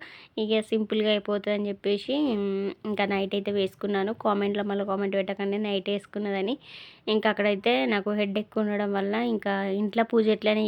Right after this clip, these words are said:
చేసుకోలే కదా, కంపల్సరీ చేసుకోవాలి కదా అని చెప్పేసి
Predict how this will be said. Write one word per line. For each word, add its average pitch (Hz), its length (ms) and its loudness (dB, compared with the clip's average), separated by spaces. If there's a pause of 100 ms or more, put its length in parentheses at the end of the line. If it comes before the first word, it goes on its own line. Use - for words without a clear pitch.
చేసుకోలే 208 460 0
కదా, 196 260 0 (320)
కంపల్సరీ 202 520 -2
చేసుకోవాలి 202 420 -2
కదా 202 200 -2
అని 202 160 -2
చెప్పేసి 196 380 -6